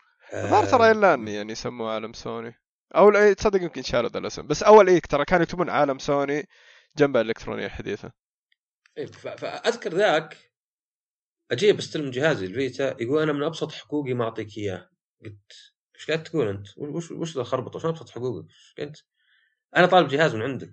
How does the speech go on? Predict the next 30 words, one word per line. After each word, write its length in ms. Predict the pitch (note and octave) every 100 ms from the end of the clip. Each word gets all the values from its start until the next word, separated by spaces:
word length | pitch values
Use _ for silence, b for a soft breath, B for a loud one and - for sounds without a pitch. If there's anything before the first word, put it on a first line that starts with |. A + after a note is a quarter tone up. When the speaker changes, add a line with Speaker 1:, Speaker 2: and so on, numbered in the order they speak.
| -
Speaker 2:
ما، 180 | -
ما 120 | F#3 A3
أدري 80 |
شلون 280 | A3+ A3+ E3 B B
أبسط 300 | F3 - E3+
حقوقه، 420 | D3+ C#3 F3 G#2
ما 60 | F3
أدري، 180 | F3+ C3+ - - - - -
مظلوم 420 | A#2 A#2 C3 F3+
الرجال 380 | B2+ A2 C3+ B2
طول 140 | A#2+ G#2+
عمره. 540 | B2+ A2+ G2+ G2+ G2+ _ _ _ _ _ _ _ _ _ _ _
فشو 360 | C#3+ A#2 A#2
يقول 200 | F#3+ G3
لي؟ 60 | G3+
يقول: 180 | E3+ D#3+
"تعال 220 | C3+ C#3
العصر." 500 | G#2 A2 - - _ _ _ _ _ _ _ _
طب 160 | F2+ G2+
عندك 280 | D#3+ G2+ G2+
هو، 320 | G#2+ A2+ - _ _ -
واروح 320 | E3 G#3+ -
العالم 460 | D3 C3+ B2 D#3
بلاي 200 | C#3+ D3
ستيشن 360 | C3+ D#3 D3 G#2+
القديم 300 | G2 G2+ B2
اللي 120 | F#2
في 60 | -
تحية، 240 | A2 E2+
تذكره؟ 500 | E2 - A2+ A2+ G#2